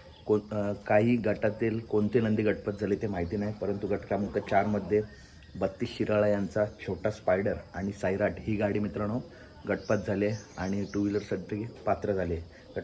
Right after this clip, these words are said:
क्रमांक पाचमध्ये पैरू-, पैलवान अमर फालके यांचा पि-, शिवा आणि पिस्टन,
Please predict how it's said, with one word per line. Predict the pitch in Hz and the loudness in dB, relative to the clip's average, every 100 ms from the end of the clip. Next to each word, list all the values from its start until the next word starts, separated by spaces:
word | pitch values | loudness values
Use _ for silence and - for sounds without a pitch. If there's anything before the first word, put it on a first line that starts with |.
| - | -6
क्रमांक | 101 101 | -4 -4
पाचमध्ये | 98 98 95 110 101 104 | -4 -2 -2 -2 0 0
पैरू-, | 92 101 104 | 0 2 2
पैलवान | 104 - 101 101 104 107 123 - | -2 -4 0 2 2 -2 -4 -4
अमर | 101 107 | -2 0
फालके | 104 92 92 90 - - - - - - | 0 0 0 2 0 -2 -8 -16 -16 -8
यांचा | 95 98 117 113 120 - - - - - - | -6 -2 0 -2 -4 -16 -20 -20 -20 -20 -6
पि-, | - - - | -6 -4 -10
शिवा | - 110 110 | -6 -2 0
आणि | 107 110 | 2 0
पिस्टन, | - 110 - | -2 -6 -2